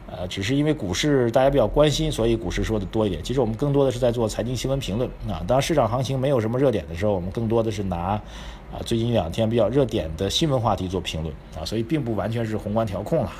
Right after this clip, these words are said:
啊。这个所有的财经话题都可以去聊天。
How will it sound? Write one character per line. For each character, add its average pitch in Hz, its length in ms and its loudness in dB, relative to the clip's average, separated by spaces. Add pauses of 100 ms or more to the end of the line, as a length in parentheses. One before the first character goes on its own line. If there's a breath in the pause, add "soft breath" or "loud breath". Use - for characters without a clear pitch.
(100)
啊。 76 240 -12
这 87 120 -10
个 82 80 -6
所 113 180 0
有 135 60 4
的 113 80 -2
财 - 120 -4
经 107 140 0
话 101 140 0
题 95 80 2
都 117 100 0
可 113 100 0
以 95 80 2
去 87 280 -4 (160)
聊 95 200 2
天。 113 220 -4